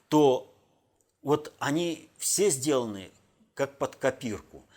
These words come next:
Всегда, э, есть очень серьезные основания совер-, э, сомневаться в том, что совершивший теракт — это реально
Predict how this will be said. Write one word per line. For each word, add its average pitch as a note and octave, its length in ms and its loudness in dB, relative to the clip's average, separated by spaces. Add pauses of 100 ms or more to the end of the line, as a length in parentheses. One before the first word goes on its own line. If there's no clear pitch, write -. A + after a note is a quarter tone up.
(220)
Всегда, C#3 840 2 (420)
э, A2 600 -2
есть A#2+ 520 -2 (240)
очень A#2+ 400 4
серьезные B2 680 0
основания B2+ 560 -4
совер-, A#2 680 -4
э, - 40 -8
сомневаться A2+ 600 -4
в - 80 -20
том, F3+ 180 -6 (220)
что - 420 0 (160)
совершивший C#3+ 840 -2
теракт — D#3 640 0 (420)
это B2 360 -2
реально A2 920 0